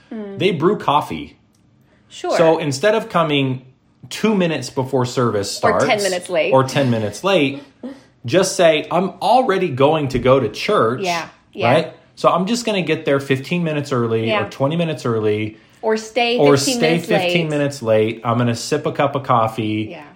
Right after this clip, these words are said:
Speaker 2: and just spend a little time with people. I think sometimes we have to take personal responsibility
Speaker 1: Yeah.
Speaker 2: for our mental health. And
Speaker 1: And you need
Speaker 2: society will teach you to blame others,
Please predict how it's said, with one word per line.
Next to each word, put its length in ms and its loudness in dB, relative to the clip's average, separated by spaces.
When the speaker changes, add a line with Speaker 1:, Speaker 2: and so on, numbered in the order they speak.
Speaker 2:
and 180 -2
just 260 -2
spend 300 0
a 60 4
little 240 2
time 600 -2
with 240 -4
people. 380 0
I 120 0
think 220 -2
sometimes 800 0
we 420 2
have 720 0
to 680 0
take 520 -2
personal 800 0
responsibility 1500 -2
Speaker 1:
Yeah. 240 -12
Speaker 2:
for 540 4
our 280 4
mental 380 -4
health. 600 2
And 560 2
Speaker 1:
And 120 -2
you 80 0
need 60 -2
Speaker 2:
society 800 2
will 200 2
teach 380 -6
you 80 2
to 100 0
blame 600 2
others, 760 0